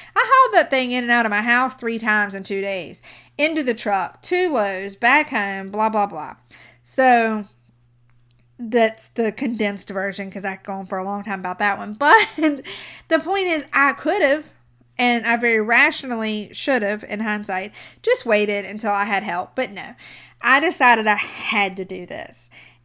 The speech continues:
And it's another part of, you know, that stubborn streak, but that I, I should just be able to accept help. I should, but then again, there's that should,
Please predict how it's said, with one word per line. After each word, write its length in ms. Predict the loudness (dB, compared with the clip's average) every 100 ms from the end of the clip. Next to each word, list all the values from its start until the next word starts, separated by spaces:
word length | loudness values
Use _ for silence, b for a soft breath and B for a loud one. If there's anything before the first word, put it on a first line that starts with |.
| -2
And 460 | 2 4 2 -2 -4
it's 200 | -4 -4
another 360 | -2 0 0 0
part 320 | 2 4 4
of, 400 | 4 2 0 -4
you 140 | -4
know, 280 | -2 -4 -6 -6
that 280 | -6 -6
stubborn 360 | -2 0 0 -2
streak, 400 | -6 -4 -4 -6
but 140 | -6
that 380 | 0 2 0 -4 _ _ _ _ -2
I, 180 | 0 0 0
I 220 | 0 0 -4
should 440 | -6 -2 -2 -2
just 240 | -6 -10
be 180 | -8 -6
able 280 | -4 -4 -6
to 240 | -6 -6
accept 460 | -6 -6 -2 -2 -2
help. 420 | -4 -4 -6 -16 -20 b b
I 140 | 0 0
should, 640 | -2 -4 0 0 -2 -6 -12 b b b b
but 260 | -4 -4 _ _ _ -8
then 160 | -6
again, 460 | -6 -4 -2 -4 -6
there's 220 | -6 -4
that 160 | -2 -4
should, 380 | -6 -8 -8